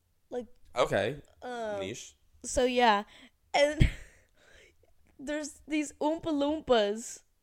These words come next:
Speaker 1: Like, they're dressed up as Oompa Loompas walking by. They're like, "Fuck you. Fuck you." And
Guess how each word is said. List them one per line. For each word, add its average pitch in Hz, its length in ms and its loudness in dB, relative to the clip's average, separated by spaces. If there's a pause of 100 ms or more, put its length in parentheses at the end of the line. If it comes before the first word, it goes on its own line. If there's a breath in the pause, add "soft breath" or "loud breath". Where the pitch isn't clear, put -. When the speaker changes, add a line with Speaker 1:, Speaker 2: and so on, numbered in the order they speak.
(120)
Speaker 1:
Like, 262 120 2
they're 269 100 0
dressed 285 180 2
up 294 60 0
as 285 120 -2
Oompa 269 200 -4
Loompas 254 360 0
walking 240 260 2
by. 254 160 2
They're 311 140 0
like, 294 140 -6 (100)
"Fuck 427 440 -2
you. 392 420 0 (340 loud breath)
Fuck - 360 -6
you." 403 360 4 (160)
And 392 220 0